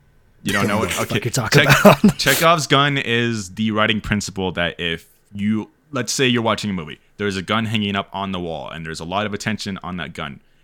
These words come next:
Speaker 1: At some point in the movie, that gun should fire off. If it doesn't, there is no reason for that gun to be in the movie. Basically, let's say in Gintama, uh, there's an entire arc where Takasugi comes in and he's like, "I'm going to come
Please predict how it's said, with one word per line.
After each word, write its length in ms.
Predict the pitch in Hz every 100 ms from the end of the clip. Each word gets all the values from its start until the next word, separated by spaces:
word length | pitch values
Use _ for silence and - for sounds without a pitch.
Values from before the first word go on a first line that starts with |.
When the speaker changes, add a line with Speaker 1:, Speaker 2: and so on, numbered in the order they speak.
| _
Speaker 1:
At 140 | - 90
some 280 | - 147 156
point 300 | 165 151 -
in 180 | 117 117
the 60 | 131
movie, 520 | 120 104 92 90 90
that 240 | - 98 92
gun 240 | 107 101
should 400 | 90 - 135 123
fire 340 | - 110 104 80
off. 280 | 76 62 _
If 300 | - 87 73
it 180 | - 80
doesn't, 380 | 123 135 151 139 _ _ _ _ _ _ -
there 160 | 98 92
is 100 | 85
no 240 | 98 113
reason 400 | 120 117 113 107
for 160 | 101 107
that 220 | 98 95
gun 200 | 95 92
to 60 | 82
be 220 | 87 80
in 100 | 78
the 60 | 73
movie. 300 | 69 50 - _ _ _ -
Basically, 640 | 147 139 147 - 135 123 - _ _ _
let's 240 | 101 107 -
say 280 | 120 110
in 420 | 101 101 101 98 90
Gintama, 600 | 107 98 92 87 52 50 -
uh, 320 | 92 87 82
there's 520 | 92 92 92 85 - -
an 140 | 107
entire 260 | 101 117 107
arc 220 | 101 95
where 60 | 98
Takasugi 580 | - 92 92 - 95 85
comes 240 | - 85
in 100 | 85
and 100 | 82
he's 160 | 80 78
like, 180 | 78 - -
"I'm 160 | 104 92
going 180 | 92
to 60 | 85
come 280 | - 95